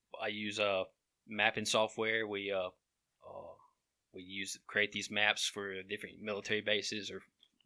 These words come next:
right now Air Force bases, uh, for their utilities. So I'm, right now I'm working on, uh, some electrical maps for, uh, a certain military base. Um, and, uh, yeah, I'm, I'm logging on using,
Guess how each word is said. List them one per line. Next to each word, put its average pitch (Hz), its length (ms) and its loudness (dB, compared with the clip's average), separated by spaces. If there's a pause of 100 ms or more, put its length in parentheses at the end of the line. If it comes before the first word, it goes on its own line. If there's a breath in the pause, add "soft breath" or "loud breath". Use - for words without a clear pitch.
(120)
right 95 200 -6
now 101 180 2
Air 101 180 0
Force 95 260 -6
bases, 98 520 -4 (720 soft breath)
uh, 101 280 4
for 107 140 -4
their 104 100 -2
utilities. 101 560 0
So 95 160 -2
I'm, 98 280 -4 (240)
right 101 200 2
now 104 300 0
I'm 101 80 -8
working 101 320 -2
on, 98 260 -6
uh, 98 280 0 (260)
some 98 480 -6 (140)
electrical 104 720 -4 (140)
maps 107 560 0
for, 101 300 -4
uh, 98 200 -2 (100)
a - 60 -8
certain 98 400 -2 (140)
military 101 420 -4
base. 107 400 -2 (680 soft breath)
Um, - 380 -8 (840)
and, 92 340 -8
uh, 92 200 -2 (240)
yeah, 107 300 6
I'm, 101 180 -8 (280)
I'm 104 80 -10
logging 107 320 2
on 110 340 0
using, 104 400 -8